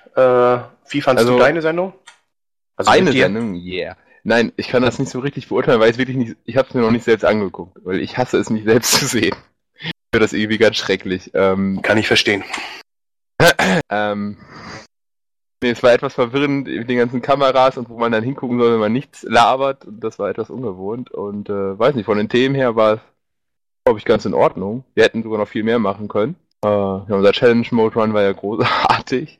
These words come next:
Speaker 2: Ah, nö, weiß ich nicht. Also, es hat ja fast alles geklappt. Und am Ende wurde es dann, glaub ich, nochmal lustig, als Pape ges-, versucht hat, äh, B Gs zu machen.
Speaker 1: Ja, das
Speaker 2: Und
Speaker 1: hat nachher, glaub ich, nicht mehr so wirklich viele Leute interessiert. Da waren nur noch dreihundert Listener oder Viewer da.
Speaker 2: Ja, aber da, <laughs> da wurde es dann nochmal richtig laut. Also,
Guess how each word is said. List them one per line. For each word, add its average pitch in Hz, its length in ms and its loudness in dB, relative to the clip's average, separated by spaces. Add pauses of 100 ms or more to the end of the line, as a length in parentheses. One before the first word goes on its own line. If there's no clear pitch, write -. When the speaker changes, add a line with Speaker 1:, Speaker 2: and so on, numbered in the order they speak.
Speaker 2:
Ah, 120 100 2
nö, 143 180 2
weiß 147 220 2
ich 104 80 -10
nicht. 98 180 -8
Also, 104 420 -4
es - 120 -10
hat 117 80 -4
ja 123 80 -6
fast 131 180 2
alles 135 300 -4
geklappt. - 500 -4
Und 104 280 -12 (140)
am 101 160 0
Ende 123 200 2
wurde 123 100 0
es - 60 -6
dann, 123 100 2
glaub 117 140 4
ich, 117 40 0
nochmal 113 200 2
lustig, 110 300 -4
als 101 120 0
Pape 107 300 2
ges-, 101 200 -10
versucht 110 280 -6
hat, 101 240 0
äh, 98 340 -2
B 104 120 -6
Gs 107 240 -2
zu 101 100 -6
machen. 92 320 -6 (220)
Speaker 1:
Ja, 107 120 4
das 101 120 4
Speaker 2:
Und 95 60 4
Speaker 1:
hat - 60 -2
nachher, 120 220 0
glaub 117 180 4
ich, 113 80 -6
nicht 113 140 -2
mehr 110 80 0
so 110 100 -6
wirklich - 220 -6
viele 113 180 2
Leute 110 240 4
interessiert. 107 380 0
Da 92 100 2
waren 101 120 2
nur 101 80 0
noch 101 120 2
dreihundert 101 580 0
Listener 90 440 2
oder 87 180 0
Viewer 85 300 2
da. 92 240 0 (600)
Speaker 2:
Ja, 107 100 6
aber 98 100 4
da, 104 120 6
<laughs> - 260 -6
da 127 200 4
wurde 160 100 0
es - 80 -6
dann 139 180 4
nochmal 135 240 2
richtig 123 280 -6
laut. 92 300 -2 (160)
Also, 98 340 -10